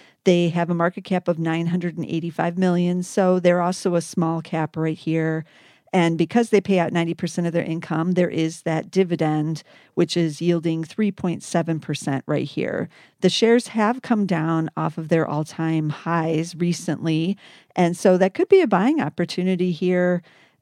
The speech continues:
um, because they still have the same great growth trajectory.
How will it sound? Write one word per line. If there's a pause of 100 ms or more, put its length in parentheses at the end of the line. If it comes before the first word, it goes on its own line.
um,
because
they
still
have
the
same
great
growth
trajectory.